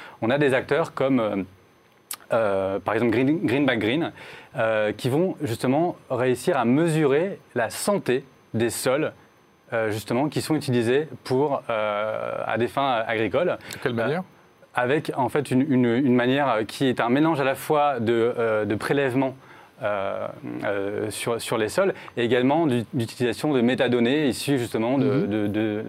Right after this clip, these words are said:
Speaker 1: de, d'images satellites. Et donc grâce à cela, ils sont capables justement de montrer quel, de, voilà, comment, quel est l'impact de l'agriculture sur, sur les sols. Et,
Speaker 3: Oui, parce que
Speaker 1: et
Speaker 3: ça
Speaker 1: qu'est-ce qu'il faut
Speaker 3: appauvrit
Speaker 1: faire.
Speaker 3: bien évidemment, euh, les, les, les ressources de la terre, hein.
Speaker 1: Tout à fait. Donc c'est très important, euh, effectivement, de, de comprendre comment est-ce qu'on peut,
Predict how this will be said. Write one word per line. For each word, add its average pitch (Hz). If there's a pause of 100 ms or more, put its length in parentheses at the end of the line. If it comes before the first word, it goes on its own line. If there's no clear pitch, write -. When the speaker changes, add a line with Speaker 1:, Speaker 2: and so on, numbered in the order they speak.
Speaker 1:
de, 104
d'images 110
satellites. 127 (360)
Et 120
donc 117
grâce 135
à 120
cela, 147 (120)
ils 143
sont 123
capables 127
justement 135
de 120
montrer 113
quel, 131
de, 110 (120)
voilà, 113
comment, 147 (100)
quel 147
est 151
l'impact 143 (320)
de 117
l'agriculture 117
sur, 117
sur -
les 113
sols. 156
Et, 123
Speaker 3:
Oui, 151
parce 131
que -
Speaker 1:
et 123
Speaker 3:
ça 110
Speaker 1:
qu'est-ce 101
qu'il -
faut 147
Speaker 3:
appauvrit 135
Speaker 1:
faire. 123
Speaker 3:
bien 117
évidemment, 117
euh, 101
les, 98
les, 95
les 95
ressources 107
de 107
la 107
terre, 135
hein. 120
Speaker 1:
Tout 120
à 120
fait. 110
Donc 104
c'est -
très 143
important, 139
euh, 120
effectivement, 123
de, 113
de 110
comprendre 120
comment 127
est-ce 127
qu'on 117
peut, 127